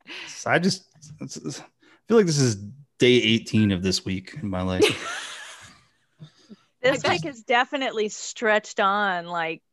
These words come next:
Speaker 3: gum stuck to the bottom of your shoe. It just won't come off right
Speaker 1: Okay,
Speaker 3: now.
Speaker 1: so you
Speaker 3: I
Speaker 1: wanna
Speaker 3: just
Speaker 1: know
Speaker 3: need this week to be done.
Speaker 1: really irritating me? I had to, I had to get my eye exam yesterday. No one
Speaker 3: Mm-hmm.
Speaker 1: cares about this, but I'm gonna tell you.
Speaker 2: Your followers do, because you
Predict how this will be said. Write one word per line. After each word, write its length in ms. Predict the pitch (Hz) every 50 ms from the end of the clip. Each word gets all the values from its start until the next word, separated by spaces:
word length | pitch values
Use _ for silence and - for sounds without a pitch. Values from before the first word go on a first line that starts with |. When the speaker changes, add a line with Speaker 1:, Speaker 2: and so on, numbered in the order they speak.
| _ _
Speaker 3:
gum 500 | - 214 190 196 202 196 175 165 160 165
stuck 320 | 160 - - 190 - _ _
to 100 | - 185
the 100 | 170 170
bottom 320 | - 160 156 170 180 185
of 160 | 180 175 - -
your 120 | 170 165
shoe. 680 | 165 - - - 170 170 202 196 160 143 139 143 139 -
It 100 | 160 151
just 240 | - 190 175 - -
won't 680 | 147 139 143 156 156 156 156 156 156 156 160 151 - _
come 380 | - - 175 160 165 160 151 139 -
off 680 | 151 135 127 143 135 123 117 - _ _ - - - _ _ _ _ _ - -
right 80 | 143
Speaker 1:
Okay, 120 | 139 123 123
Speaker 3:
now. 60 | -
Speaker 1:
so 80 | 139
you 40 | 131
Speaker 3:
I 20 | 143
Speaker 1:
wanna 140 | 196 208
Speaker 3:
just 100 | 196 -
Speaker 1:
know 60 | 214 214
Speaker 3:
need 100 | 214 202
this 180 | 202 190 -
week 140 | 185 185 -
to 80 | - 170
be 100 | 170 151
done. 380 | 135 156 156 165 165 151 143 _ _ _ _ _ _ _ _ _ _ -
Speaker 1:
really 340 | 127 110 117 135 143 151 160
irritating 360 | 160 160 160 - 175 165 165
me? 60 | 160 -
I 60 | 117
had 200 | 127 151 151 143
to, 160 | 143 127 - - -
I 80 | 110
had 120 | 113 127 131
to 40 | 147
get 140 | 147 170 151
my 100 | 151 139
eye 200 | 107 117 117 117
exam 560 | 113 110 110 110 110 107 104 104 101 101 101
yesterday. 500 | 104 104 98 - - 98 98 98 101 104 - _ _ _ _ _ _ _ _ _ _
No 140 | - 127 139
one 100 | 156 160
Speaker 3:
Mm-hmm. 80 | 147 -
Speaker 1:
cares 240 | 123 117 107 101 98
about 180 | 101 95 92
this, 200 | 95 95 90 -
but 100 | - 101
I'm 80 | 101 98
gonna 140 | 98 90 92
tell 120 | 92 87
you. 120 | - - - _ - -
Speaker 2:
Your 280 | - 254 262 294 330 330
followers 580 | - 285 262 285 320 359 392 254 220 214 202 -
do, 380 | - 185 175 185 180 220 254 214
because 340 | - 240 226 254 214 196
you 240 | 190 220 214 208 180